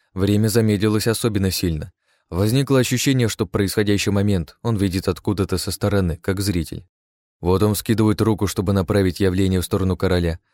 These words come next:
Шарик ярко вспыхнул и начал трескаться. До высвобождения чудовищной силы кинетической волны остались какие-то доли секунды. Вот его враг не замедлил отреагировать на опасную для себя ситуацию. Неупокоенный сделал до безумия резкий рывок вперед.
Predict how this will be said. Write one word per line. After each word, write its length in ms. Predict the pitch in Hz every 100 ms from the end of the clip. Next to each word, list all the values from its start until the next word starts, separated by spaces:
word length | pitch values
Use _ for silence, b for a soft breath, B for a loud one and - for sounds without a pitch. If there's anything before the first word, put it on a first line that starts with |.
| _ _
Шарик 420 | - 107 98 -
ярко 380 | 95 101 98 101
вспыхнул 520 | - 113 101 95 82 _ -
и 80 | 98
начал 300 | 104 107 98
трескаться. 640 | 104 98 - 82 - 87 _ _ _
До 120 | 85
высвобождения 640 | 92 95 113 120 117 131 139
чудовищной 560 | - 131 131 123 131
силы 320 | 120 113 117 117
кинетической 640 | 117 110 107 107 110 120
волны 420 | 110 101 87 92 b b -
остались 420 | 101 - 107 104
какие-то 380 | 110 104 95 98
доли 260 | 95 92
секунды. 540 | 87 110 95 76 71 - _ _ _ _ _ _
Вот 280 | 87 98 120
его 160 | 135 143
враг 300 | 131 143 135
не 140 | 135
замедлил 420 | 123 127 131 120
отреагировать 720 | 120 117 117 117 117 123 98 95
на 80 |
опасную 460 | 90 - 92 - 92
для 100 | 90
себя 240 | 85 98
ситуацию. 600 | 92 92 95 82 - 90 - _ _ _ _ -
Неупокоенный 640 | 101 110 123 117 127 127 127
сделал 340 | 110 117 120
до 140 | 113
безумия 440 | 113 117 110 110 113
резкий 320 | 107 104 110
рывок 300 | 107 101 -
вперед. 460 | - 95 82 -